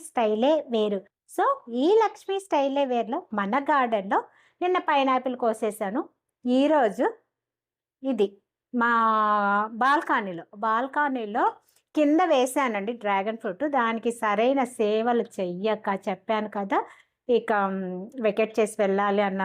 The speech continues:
ఉద్దేశంతోటి సేవలు చేయలేదు. కానీ పైన పెద్ద కుండీలో నేను వేశాను, ఒక కొమ్మ కట్ చేసి వేశాను, అది వచ్చింది. So, అది కట్ చేస్తూ ఉన్నాను ఇప్పుడు, బాగా పండిపోయింది. So,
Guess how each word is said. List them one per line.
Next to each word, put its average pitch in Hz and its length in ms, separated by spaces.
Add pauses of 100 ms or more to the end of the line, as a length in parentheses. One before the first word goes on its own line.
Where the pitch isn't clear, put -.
(120)
ఉద్దేశంతోటి 202 640 (120)
సేవలు 214 360
చేయలేదు. 202 360
కానీ 240 160 (380)
పైన 247 240 (120)
పెద్ద 214 420 (140)
కుండీలో 269 580 (360)
నేను 233 200 (1040)
వేశాను, 226 460 (100)
ఒక - 120 (120)
కొమ్మ 220 320
కట్ 190 220
చేసి 202 240
వేశాను, 185 440 (480)
అది 214 220 (440)
వచ్చింది. 208 520 (180)
So, 233 100 (220)
అది 240 140 (140)
కట్ 190 280
చేస్తూ 381 340 (180)
ఉన్నాను 214 500
ఇప్పుడు, 170 260 (380)
బాగా 190 280
పండిపోయింది. 220 600 (380)
So, 427 100